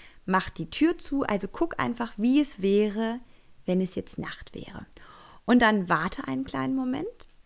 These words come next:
bis deine Augen sich an die Dunkelheit angepasst haben. Und wenn du dann alles im Zimmer klar erkennen kannst, also wenn du das Bett erkennen kannst, die Bilder an der Wand, dann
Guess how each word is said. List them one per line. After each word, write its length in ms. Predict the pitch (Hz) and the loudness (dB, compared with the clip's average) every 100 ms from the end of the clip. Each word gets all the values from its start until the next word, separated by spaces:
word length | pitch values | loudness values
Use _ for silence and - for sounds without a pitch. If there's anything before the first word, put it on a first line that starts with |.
| - - | -20 -8
bis 260 | 202 214 | 0 0
deine 240 | 214 185 - | 0 -2 2
Augen 320 | 185 214 202 | 4 4 2
sich 180 | 185 - | -4 -4
an 120 | 175 | -2
die 180 | 170 165 | -2 4
Dunkelheit 480 | 220 220 196 180 - | 6 6 2 -4 -4
angepasst 580 | 160 226 - 262 - | -4 -4 -4 -10 -8
haben. 220 | 269 269 311 480 - - - - - - - - - | -6 -4 -4 -8 -16 -20 -20 -20 -20 -20 -20 -16 -2
Und 120 | 208 | 0
wenn 160 | 220 240 | 4 4
du 80 | |
dann 200 | 226 208 - | 4 4 4
alles 280 | 269 359 - | 2 2 0
im 140 | 247 | -4
Zimmer 360 | - 269 233 226 | 0 2 2 0
klar 320 | - 233 269 | 4 6 6
erkennen 380 | 254 - 190 175 | 4 -2 0 0
kannst, 340 | - 165 - | -4 -8 -6
also 160 | 170 165 | -6 -2
wenn 100 | 214 | 0
du 80 | 269 | 2
das 220 | 294 - | 0 0
Bett 200 | 269 269 | -2 0
erkennen 480 | 220 220 208 196 196 | -2 0 -2 0 0
kannst, 360 | 196 190 190 | -2 -2 -2
die 60 | 226 | 0
Bilder 300 | 220 269 262 | 4 4 4
an 120 | 233 | 2
der 180 | 240 202 | 0 4
Wand, 380 | 226 233 220 226 - - - - - - - - | 4 4 2 -2 -14 -20 -20 -20 -20 -20 -14 0
dann 300 | 240 320 | 2 4